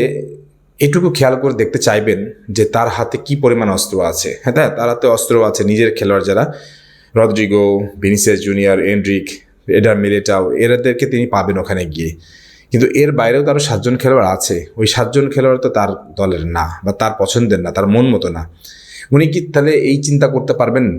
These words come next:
বা পারবেন না যে, যে ওখানে কি আমি আসলে সুপার সাব হিসাবে কাকে পাবো, এক্সট্রাঅর্ডিনারি কাকে পাবো, নতুন কাকে পাবো?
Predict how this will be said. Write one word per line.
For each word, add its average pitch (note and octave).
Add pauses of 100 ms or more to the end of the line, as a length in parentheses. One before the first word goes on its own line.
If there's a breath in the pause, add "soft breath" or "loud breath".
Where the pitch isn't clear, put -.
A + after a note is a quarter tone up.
(120)
বা G#2+
পারবেন A2+
না F#2
যে, A2 (640 loud breath)
যে A2
ওখানে C3+
কি B2+
আমি B2
আসলে B2 (500)
সুপার D3
সাব B2
হিসাবে G2+
কাকে F2+
পাবো, E2
এক্সট্রাঅর্ডিনারি B2
কাকে G2+
পাবো, F2+
নতুন C#3
কাকে -
পাবো? -